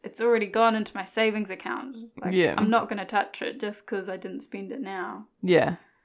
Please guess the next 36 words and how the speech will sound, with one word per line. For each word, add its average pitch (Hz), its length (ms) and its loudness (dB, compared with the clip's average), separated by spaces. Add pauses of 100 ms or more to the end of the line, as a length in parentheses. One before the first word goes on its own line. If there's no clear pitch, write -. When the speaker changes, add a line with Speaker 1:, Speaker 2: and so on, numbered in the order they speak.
(1080)
Speaker 2:
Yeah. 170 280 6
Speaker 1:
Mm. 175 180 -6
Speaker 2:
I 185 160 12
think, 190 580 2
I 185 80 8
think 185 300 2
it's, - 400 0 (100)
it's 185 340 2 (200)
a, 180 80 -4 (400)
definitely 202 720 -2
a 175 280 2 (520)
brilliant 202 560 6
book 180 400 8
for 185 1000 4
someone 196 360 2
who 190 100 0
doesn't 175 320 0
have 175 320 -2
any 180 180 2
idea 170 300 2
how 175 160 2
to 165 60 4
approach - 340 -4
their - 100 -6
spending 180 420 -6
and 175 180 -2
they 175 120 0
just 165 200 -8
feel 165 180 -2
out 151 160 -2
of 160 40 -6
control - 320 -6
with - 100 -10
their 190 100 -6
spending. - 460 -6
Speaker 1:
Yeah, 185 240 -8